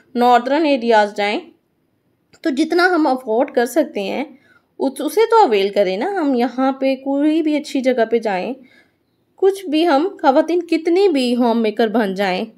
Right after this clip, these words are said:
कितना भी डेली का काम कर लें, लेकिन डेली की रूटीन जो है ना हमें थका देती है, जिससे हम स्ट्रेस में आ जाते हैं और एक ना टेंशन फील करते हैं। जाहिर है डेली हम एक काम, एक काम बस, उससे हम बहुत टेंशन में आ जाते हैं।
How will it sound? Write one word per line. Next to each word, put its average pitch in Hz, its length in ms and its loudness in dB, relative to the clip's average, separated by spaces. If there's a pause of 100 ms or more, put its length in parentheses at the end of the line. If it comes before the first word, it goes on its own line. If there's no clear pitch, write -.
(120)
कितना 294 320 0
भी 311 120 2
डेली 233 260 4
का 233 140 2
काम 208 280 -4
कर 208 180 -4
लें, 196 260 -8 (460)
लेकिन 381 320 2
डेली 320 320 4
की 392 120 4
रूटीन 330 480 2
जो 370 100 4
है 339 160 4
ना 349 120 2
हमें 320 320 2
थका 285 560 2
देती 233 320 0
है, 214 100 0
जिससे 254 280 -4
हम 320 200 -2
स्ट्रेस 330 460 0
में 311 160 0
आ 240 140 0
जाते 208 320 -2
हैं 208 360 -6 (440)
और 285 260 2
एक 277 360 -4
ना 370 160 2 (140)
टेंशन 330 400 0
फील 233 260 0
करते 196 280 0
हैं। 185 180 -4
जाहिर 220 260 0
है 359 100 0
डेली 240 500 0
हम 339 340 -2
एक 302 360 -2
काम, 247 340 -2
एक 254 220 0
काम 233 320 0
बस, 240 220 -2 (400)
उससे 381 240 2
हम 392 300 0
बहुत 311 340 0 (480)
टेंशन 269 360 2
में 285 80 2
आ 214 140 0
जाते 185 260 -8
हैं। - 180 -12